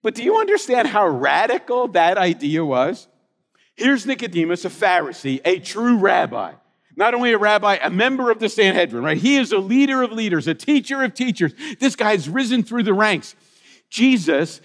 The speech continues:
is an itinerant teaching nobody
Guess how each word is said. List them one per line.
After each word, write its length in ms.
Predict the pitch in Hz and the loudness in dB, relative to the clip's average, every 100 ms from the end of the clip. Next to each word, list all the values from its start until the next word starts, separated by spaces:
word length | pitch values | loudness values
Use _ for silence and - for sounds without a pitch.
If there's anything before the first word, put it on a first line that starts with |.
| - | -12
is 160 | - 190 | -2 0
an 100 | 196 | 2
itinerant 760 | 170 160 - 226 254 254 233 - | 0 -2 -6 -2 -2 -2 -4 -8
teaching 580 | 185 190 - 196 180 151 | -8 -6 -4 -2 -2 2
nobody 640 | 160 151 170 160 160 | 0 2 2 4 2